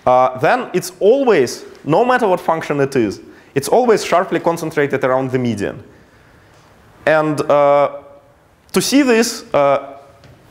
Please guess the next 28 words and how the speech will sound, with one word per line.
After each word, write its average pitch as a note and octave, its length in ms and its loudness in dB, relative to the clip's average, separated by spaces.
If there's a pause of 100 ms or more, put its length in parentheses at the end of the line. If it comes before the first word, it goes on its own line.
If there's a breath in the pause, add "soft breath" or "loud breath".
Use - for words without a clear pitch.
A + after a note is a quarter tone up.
(140)
it's D#3+ 160 2
actually F#3 240 2
a - 20 2
simple F#3 300 0
corollary E3+ 640 2
of, C#3+ 180 0 (240)
uh, B2 240 2 (200)
what C3+ 120 0
I C3+ 100 2
showed D3+ 260 0
you C#3 80 2
on C3 80 -2
the A#2+ 80 -2
previous A#2 340 -2
slide. F2+ 280 0 (260 loud breath)
So F3 160 2
let's A3 240 0
take - 360 -2
set E3+ 280 0
of - 180 -4
points B3 440 -4 (320 loud breath)
such D3+ 240 0
that D3 140 0
function F#3 440 -2
is C#3+ 120 0
at C#3+ 140 0
most D3+ 240 -2
median. A2 420 -2